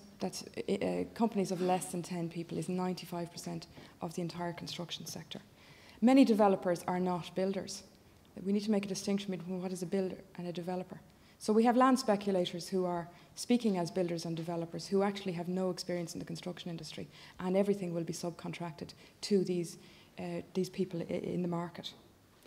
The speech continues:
Subcontractors then will be working on very tight deadlines, complex contract arrangements, working very challenging and demanding conditions, uh, without any control of the process,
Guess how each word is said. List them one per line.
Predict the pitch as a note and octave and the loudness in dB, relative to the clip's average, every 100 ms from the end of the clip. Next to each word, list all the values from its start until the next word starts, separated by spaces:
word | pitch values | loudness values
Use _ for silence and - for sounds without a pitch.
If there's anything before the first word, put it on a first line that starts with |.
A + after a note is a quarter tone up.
| - - | -20 -16
Subcontractors | - B3+ B3+ A#3 A3 G#3 G3+ G3+ | 4 6 6 8 8 6 2 8
then | C4+ | 10
will | A3+ | 10
be | G3 | 10
working | F#3 F#3+ F#3+ F#3+ | 8 8 6 0
on | F3 | 0
very | F3+ G#3+ A3+ | 6 8 8
tight | G#3+ E3+ E3 | 6 0 2
deadlines, | F3 F3+ A3 G#3 | 2 2 2 2
complex | G#3 G3 F#3+ F3+ - | 2 0 2 -2 -2
contract | - G3 G3 F#3 G3 | 0 0 0 -2 -2
arrangements, | F#3+ F#3+ F#3+ G3+ - - - - - - - - - | 0 0 0 -2 -4 -12 -18 -16 -16 -16 -18 -20 -14
working | - G#3 G3+ G3+ F#3 - | 2 4 4 2 0 2
very | B3 C4+ B3 | 8 8 8
challenging | A#3 G#3+ G3+ G3+ F#3 F3 | 6 6 6 6 4 2
and | F3 F3+ | 0 0
demanding | F3+ F#3 F#3 F3 E3 | 0 2 2 0 -4
conditions, | F3 E3 F3+ - E3+ - - - - - - | -2 -2 -2 -2 -6 -10 -16 -20 -20 -8 -2
uh, | E3+ | 2
without | F#3 G#3+ G#3 | 4 4 4
any | G3+ F3+ | 4 2
control | F#3+ F3+ - F#3+ F3+ | 0 -2 2 4 4
of | E3+ | 0
the | - | -6
process, | - D#3+ - - - | -6 -6 -6 -10 -12